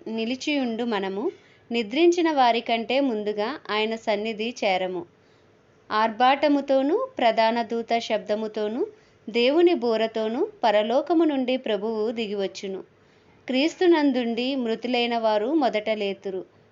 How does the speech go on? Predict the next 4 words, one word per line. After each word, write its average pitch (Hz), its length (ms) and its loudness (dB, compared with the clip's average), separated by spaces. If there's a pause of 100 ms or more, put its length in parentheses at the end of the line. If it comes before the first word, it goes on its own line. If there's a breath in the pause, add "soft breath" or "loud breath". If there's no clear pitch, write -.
(140)
ఆ 214 120 0
మీదట 214 640 0
సజీవులై 240 680 -2
నిలిచియుండు 233 880 -4